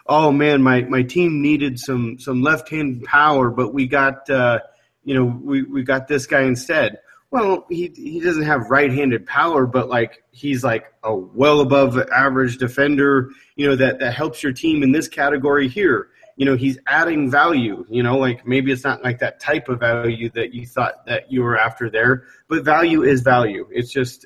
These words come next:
in, in Mike Trout, whether he added it to a, a terrible team or not, um, he's the best freaking player in baseball.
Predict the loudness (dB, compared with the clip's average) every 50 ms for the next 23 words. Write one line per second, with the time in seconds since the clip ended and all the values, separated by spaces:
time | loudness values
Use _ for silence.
0 | _ _ -4 -4 -2 -2 -4 -6 _ _ _ _ -4 0 2 2 2 2 -2 -2
1 | -2 -2 -2 -2 -2 -2 -4 -4 -2 0 -2 -2 -2 -4 -8 _ _ _ -4 -2
2 | -2 0 0 0 2 2 2 0 0 -2 -2 -4 -6 -4 0 2 2 2 2 0
3 | -4 -8 -8 -6 -6 -6 -6 -10 -12 -10 -4 -2 0 0 2 0 -2 -4 -2 -2
4 | 0 2 2 2 0 0 -2 0 0 2 2 0 0 -2 -2 -4 -8 _ _ _
5 | _ _ _ _ _ -10 -6 -4 -4 -4 -6 -8 -12 -18 _ _ _ _ _ _
6 | _ _ _ -2 -2 0 0 0 0 0 2 2 2 2 2 0 -6 -12 -8 -4
7 | -2 -2 0 2 2 2 2 2 2 2 4 4 4 4 2 0 -2 -4 -2 0
8 | 0 0 0 0 0 -2 0 0 0 -2 -6 -10